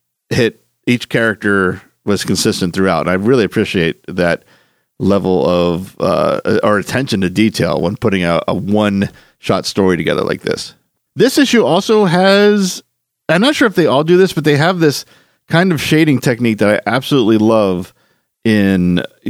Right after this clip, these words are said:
comic panels. And it's, I, I call, I don't know what it's, I don't know any terms, but I call it a three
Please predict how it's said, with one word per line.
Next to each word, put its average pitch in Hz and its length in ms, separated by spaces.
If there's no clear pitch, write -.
comic 104 400
panels. 107 400
And 107 80
it's, 110 160
I, 127 160
I - 80
call, 175 260
I 147 80
don't 156 120
know 104 160
what 131 140
it's, - 220
I 151 260
don't 110 100
know 92 220
any 113 320
terms, 147 480
but 120 140
I 143 80
call 127 200
it 98 60
a - 20
three 123 540